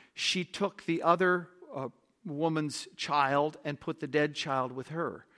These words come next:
When it was morning and the, and, and they got to see that the mother whose child was switched recognized, "This is not my baby." And so they had this argument.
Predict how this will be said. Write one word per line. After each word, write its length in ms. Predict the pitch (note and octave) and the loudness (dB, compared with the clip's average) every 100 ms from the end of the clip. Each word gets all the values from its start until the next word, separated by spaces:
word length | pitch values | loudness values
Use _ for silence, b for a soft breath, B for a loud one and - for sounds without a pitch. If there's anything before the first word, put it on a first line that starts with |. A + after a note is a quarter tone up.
| B B B B | B B B B
When 340 | E3 F3 F3+ | -4 4 4
it 60 | F3 | 6
was 160 | D#3+ D3 | 2 2
morning 540 | D#3+ F3 F#3 F#3 F3+ | 6 6 6 4 2
and 200 | D3+ D3+ | 0 4
the, 380 | D3 C#3+ C3 - | 6 6 4 -2
and, 240 | D3 C#3+ - | -4 -4 -4
and 220 | D3 C#3 | -4 0
they 300 | C#3 C#3 C#3 | 2 2 0
got 340 | - D3+ C#3+ C#3 | -2 0 0 0
to 60 | |
see 360 | - F3+ F3+ F3 | -2 2 4 4
that 360 | C#3 B2+ - C#3 | 4 2 -2 -4
the 80 | |
mother 400 | C#3 D3 D#3+ E3 | 0 2 4 4
whose 420 | C3+ C#3+ C3 - - - A3 | 2 0 -2 -6 -12 -12 -12
child 480 | - D3+ D#3 E3 D#3+ | -2 4 6 6 4
was 360 | C3+ B2+ - - | 0 -4 -6 -12
switched 680 | - - - F3+ F#3+ - - b b b b | -10 -8 0 0 0 -6 -8 b b b b
recognized, 720 | D3 E3+ F3+ E3 D3+ D#3 D#3+ | -2 -2 -2 -2 2 2 0
"This 160 | G#3 - | -6 -6
is 140 | F3+ | -6
not 220 | F3+ F3+ E3 | -2 -2 0
my 160 | D#3 | -2
baby." 560 | D3 F3+ G#3+ C3 F#2+ _ _ _ _ _ _ B B B B F#3+ | 2 2 0 -4 -12 _ _ _ _ _ _ B B B B 4
And 340 | F#3 F3 D#3+ | 6 4 0
so 220 | - G3+ | 4 6
they 140 | F3 E3 | 8 6
had 180 | E3+ | 4
this 160 | D#3+ - | 2 -2
argument. 800 | - A#3+ C#4 F#3 E3+ B2+ A2+ | 2 4 4 2 2 0 -4